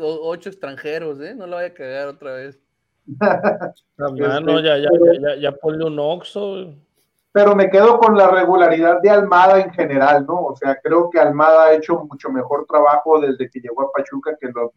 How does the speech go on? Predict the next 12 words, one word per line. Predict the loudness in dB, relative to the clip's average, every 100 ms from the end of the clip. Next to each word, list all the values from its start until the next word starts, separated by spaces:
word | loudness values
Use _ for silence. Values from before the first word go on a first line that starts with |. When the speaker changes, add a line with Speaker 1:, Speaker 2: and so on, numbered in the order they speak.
| _
Speaker 2:
que | -10
ha | -10
hecho | -8 -6
Miguel | -6 -6 -8 -6
con, | -4 -6 -10 _ _ _ _
con | -2 -2
Tigres. | -4 -2 2 2 0 -8 _ _ _ _ _
Son | -4 -2 0
dos | 0 0
muy | -2 -2
buenos | 0 0 -2 -2
planteles. | -2 0 2 2 2 -2